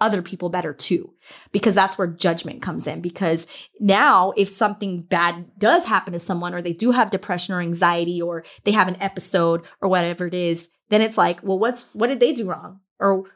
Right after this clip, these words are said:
what aren't they doing as to why they have depression? Or what, what, you know, are you reading enough scripture?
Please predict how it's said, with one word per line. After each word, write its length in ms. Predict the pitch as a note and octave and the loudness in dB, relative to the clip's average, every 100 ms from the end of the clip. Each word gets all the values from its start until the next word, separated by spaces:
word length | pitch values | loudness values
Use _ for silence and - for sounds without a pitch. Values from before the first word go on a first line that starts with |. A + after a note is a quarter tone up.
| _ | _
what 240 | G3 C#4 | 2 4
aren't 220 | D4 D#4 | 6 4
they 120 | C#4+ B3 | 0 0
doing 540 | G#3+ B3+ G3+ F3 F3+ | 0 0 0 -2 -6
as 200 | - G3+ | -4 -2
to 100 | A3+ | 0
why 140 | G3+ F#3+ | 2 2
they 80 | G3 | 0
have 180 | G3+ | -4
depression? 480 | G3 F3+ G3+ G3+ F3+ | -8 -10 -8 -6 -6
Or 80 | E3+ | -6
what, 380 | E3+ A3+ C4 - - | -2 0 0 -2 -8
what, 340 | A3 C4 - - - | 0 0 0 -8 -4
you 140 | A3 | -2
know, 180 | G#3 G3 | 0 0
are 80 | G3+ | 2
you 160 | A3+ B3 | 2 2
reading 240 | C4 C4 | 2 2
enough 160 | B3 A#3 | 2 0
scripture? 580 | - A#3+ - F3+ F3 | -4 -8 -4 -4 -6